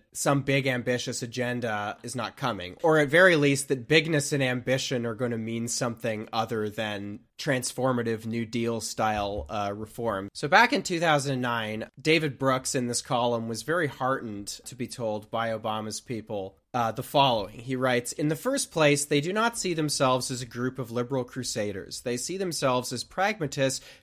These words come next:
who inherited a government and an economy that have been thrown out of whack. They're not engaged in an ideological project to overturn the Reagan Revolution, a fight that was over long ago. They're trying to restore balance, nurture an economy so that productivity gains are shared by the middle class,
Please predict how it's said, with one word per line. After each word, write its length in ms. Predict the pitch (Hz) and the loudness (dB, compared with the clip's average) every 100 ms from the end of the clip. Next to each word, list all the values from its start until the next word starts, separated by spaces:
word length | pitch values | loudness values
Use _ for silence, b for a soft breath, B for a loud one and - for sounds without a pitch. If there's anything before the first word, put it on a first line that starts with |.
| 147 | -2
who 80 | |
inherited 440 | 131 123 147 170 170 | -2 0 0 0 -2
a 60 | |
government 520 | 151 127 131 135 131 131 | 0 2 2 2 0 -2
and 160 | 131 135 | -2 0
an 100 | 143 | 0
economy 520 | 143 196 185 139 127 | -2 -2 0 2 0
that 120 | 123 | 0
have 120 | 131 | -4
been 140 | 127 127 | -4 -4
thrown 300 | - 117 117 | -2 0 2
out 120 | 120 | -2
of 100 | 120 | -2
whack. 400 | 156 131 101 - B B | 2 2 2 -2 B B
They're 120 | 147 | -4
not 220 | 151 180 220 | 4 4 4
engaged 580 | 226 143 127 127 - | 0 2 2 2 0
in 80 | 135 | -4
an 60 | 127 | -2
ideological 800 | 117 123 139 120 120 123 - 131 | 0 2 2 4 2 2 -6 -10
project 540 | - 117 117 127 - | -2 -2 0 -4 -8
to 120 | - | -4
overturn 580 | 120 127 131 - 127 123 | -2 -2 -4 -2 0 0
the 80 | 120 | -2
Reagan 380 | 117 120 131 120 | 0 0 0 0
Revolution, 680 | 113 113 113 120 - 95 | 0 0 -2 -2 -4 -8
a 40 | 87 | -10
fight 360 | - 131 147 | 0 2 2
that 120 | - - | -2 -4
was 160 | 123 | -2
over 240 | 123 120 123 | -2 -2 -2
long 300 | 120 120 123 | 0 0 -2
ago. 400 | 113 101 90 - B B | 0 -2 -2 -10 B B
They're 100 | - | -14
trying 240 | 131 196 247 | -2 2 2
to 80 | 240 | 0
restore 360 | 214 - 208 | -2 -2 -2
balance, 540 | 185 151 117 101 - - | 4 6 6 0 -6 -4
nurture 320 | 156 - 170 | -4 -4 -4
an 60 | |
economy 500 | 147 - 156 170 165 147 | -4 -2 0 0 0 -4
so 200 | - 147 | -2 0
that 180 | 139 139 | 0 -4
productivity 680 | - 190 202 - 190 185 175 | 0 2 2 -2 -4 -4 -2
gains 300 | 170 165 143 | 0 0 -2
are 60 | 110 | -6
shared 360 | - 147 151 | -4 -4 0
by 100 | 139 | 0
the 80 | 135 | 2
middle 220 | 135 131 | 0 -2
class, 460 | 131 131 120 120 | -2 0 2 0